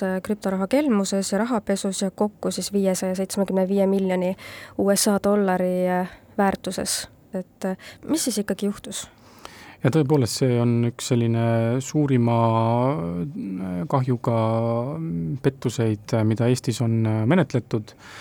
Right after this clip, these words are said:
Speaker 2: Äh, aga tõesti, täpsemalt ei, ei saa hetkel kommenteerida, kuna menetlus,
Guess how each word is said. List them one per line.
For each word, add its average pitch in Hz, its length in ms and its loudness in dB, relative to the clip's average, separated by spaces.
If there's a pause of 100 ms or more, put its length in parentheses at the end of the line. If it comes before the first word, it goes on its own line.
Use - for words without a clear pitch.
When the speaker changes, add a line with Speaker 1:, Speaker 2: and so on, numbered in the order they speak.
(300)
Speaker 2:
Äh, 120 100 0
aga 123 240 0
tõesti, 135 320 2
täpsemalt 117 560 0
ei, 113 300 2
ei 113 100 2
saa 113 140 2
hetkel 113 240 -4
kommenteerida, 113 500 2
kuna 117 160 0
menetlus, 117 480 -2